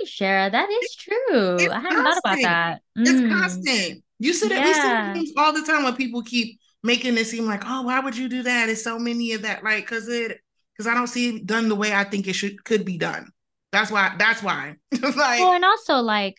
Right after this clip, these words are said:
Speaker 1: 'cause I get that a lot as a coach, right? I mean, there are so many coaches out there, and it, you know, I get the, it's a saturated market, and it's almost like coaches have this,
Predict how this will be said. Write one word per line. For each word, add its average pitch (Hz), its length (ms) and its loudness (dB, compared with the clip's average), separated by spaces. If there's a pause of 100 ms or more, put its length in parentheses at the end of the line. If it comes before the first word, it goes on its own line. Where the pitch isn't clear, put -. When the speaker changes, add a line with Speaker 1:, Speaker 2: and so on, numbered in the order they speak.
(100)
Speaker 1:
'cause 226 120 -6
I 294 140 0
get 254 180 -4
that 196 160 -2
a 175 80 -4
lot 175 280 0
as 165 140 -6
a 165 60 -10
coach, 175 580 -4
right? 175 320 -2
I - 40 -6
mean, 180 260 -4
there 185 140 0
are 190 80 2
so 180 260 -6
many 175 240 -8
coaches 165 440 -10
out 170 260 -6
there, 101 340 -6 (360)
and 185 160 -2
it, 185 260 -2
you 190 160 -4
know, 165 140 -4
I 165 140 -2
get 180 240 -8
the, 175 360 0 (280)
it's 190 180 -6
a 190 60 -4
saturated 175 720 -2
market, 170 400 -6
and 185 160 -4
it's 196 140 -6
almost 240 380 2
like 180 360 -2 (100)
coaches 190 400 -6
have 190 220 -4
this, 175 360 -4